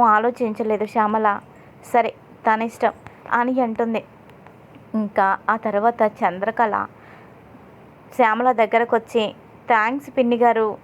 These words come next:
చాలా చాలా థ్యాంక్స్, మీకు నేను చాలా రుణపడిపోయి ఉంటున్నాను" అని అంటే, "రుణమా? రుణం ఏంటి? తల్లి కూతుళ్ళ మధ్య రుణానుబంధాలు ఎక్కడైనా ఉంటాయా?" అని అంటే, "పిన్ని గారు"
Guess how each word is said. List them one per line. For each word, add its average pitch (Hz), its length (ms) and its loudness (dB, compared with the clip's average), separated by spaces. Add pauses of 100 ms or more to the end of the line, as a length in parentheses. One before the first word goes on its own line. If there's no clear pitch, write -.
(180)
చాలా 240 280 0
చాలా 277 240 4
థ్యాంక్స్, 226 380 0 (180)
మీకు 202 220 -6
నేను 202 260 -4
చాలా 233 440 0
రుణపడిపోయి 262 640 2
ఉంటున్నాను" 247 460 0 (460)
అని 269 280 0
అంటే, 226 280 -2 (440)
"రుణమా? 226 460 4 (460)
రుణం 247 360 4
ఏంటి? 285 280 0 (460)
తల్లి 233 300 2
కూతుళ్ళ 262 420 2
మధ్య 226 340 4
రుణానుబంధాలు 226 880 2
ఎక్కడైనా 220 440 0
ఉంటాయా?" 202 520 2 (520)
అని 247 260 -2
అంటే, 226 300 -2 (420)
"పిన్ని 220 280 -2
గారు" 233 320 4